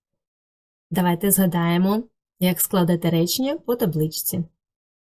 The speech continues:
Давайте складемо якомога більше речень за табличкою. А, наприклад, It is a little desk. Це маленька парта. It is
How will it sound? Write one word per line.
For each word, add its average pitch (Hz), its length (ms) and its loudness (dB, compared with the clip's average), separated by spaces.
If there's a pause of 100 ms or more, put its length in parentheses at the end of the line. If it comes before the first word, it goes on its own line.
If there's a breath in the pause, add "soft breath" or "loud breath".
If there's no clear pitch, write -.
(560)
Давайте 165 360 -4
складемо 170 400 4
якомога 165 440 2
більше 185 560 2
речень 160 480 -2
за 190 120 0
табличкою. 175 760 -4 (680 loud breath)
А, 180 240 -2
наприклад, 185 680 -2 (440)
It 196 260 -2
is 339 360 4
a 220 180 0
little 226 640 0 (200)
desk. 170 680 2 (480)
Це 277 380 2 (460)
маленька 202 680 0 (540)
парта. 180 480 -4 (800)
It 196 340 -2
is 202 460 2